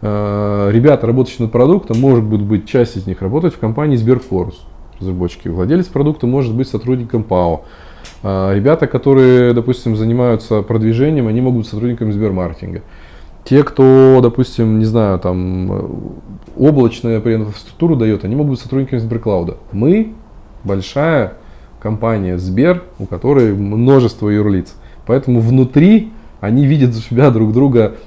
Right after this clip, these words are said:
представителями как бы разных организаций, но на самом деле их, э, объединяет одна цель.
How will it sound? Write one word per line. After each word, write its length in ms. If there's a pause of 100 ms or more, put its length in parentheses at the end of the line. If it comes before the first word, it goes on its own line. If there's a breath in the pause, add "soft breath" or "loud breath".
представителями 580 (220)
как 120
бы 100
разных 300
организаций, 640
но 80
на 40
самом 260
деле 200
их, 160
э, 200
объединяет 460
одна 200
цель. 300